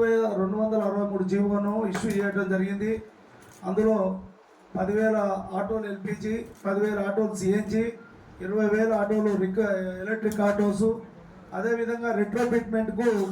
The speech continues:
పెట్రోల్, డీజిల్ ఆటోలను రెట్రోఫిట్మెంట్‌కు మార్చుకోవడానికి ఇరవై ఐదు వేలను అనుమతి ఇవ్వడం జరిగింది. ఓఆర్ఆర్ లిమిట్లో, ఓఆర్ఆర్ లిమిట్లో అనుమతి ఇవ్వడం జరిగింది.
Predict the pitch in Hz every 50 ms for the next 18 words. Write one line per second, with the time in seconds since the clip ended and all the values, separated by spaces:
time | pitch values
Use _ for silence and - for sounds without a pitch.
0 | 190 185 - - - - - - - 185 208 214 196 240 240 233 233 226 226 208
1 | - 233 226 226 220 220 208 202 202 214 220 220 220 220 220 202 196 196 196 190
2 | 220 226 220 208 214 208 202 214 214 214 208 - - 214 202 185 185 185 - -
3 | - 202 214 208 - 208 202 202 196 202 208 190 190 202 202 202 196 190 190 196
4 | 208 202 202 214 208 196 185 185 190 214 220 208 190 196 196 196 196 190 185 185
5 | 185 202 202 202 220 226 247 247 - - - - - - - - - 180 208 226
6 | 240 247 247 240 240 240 233 214 214 208 208 - - 233 220 180 165 160 - -
7 | - - - - - - - - 190 214 233 240 240 233 226 226 214 214 214 -
8 | 220 226 220 202 202 208 220 214 220 214 214 220 220 202 208 208 202 208 214 214
9 | 233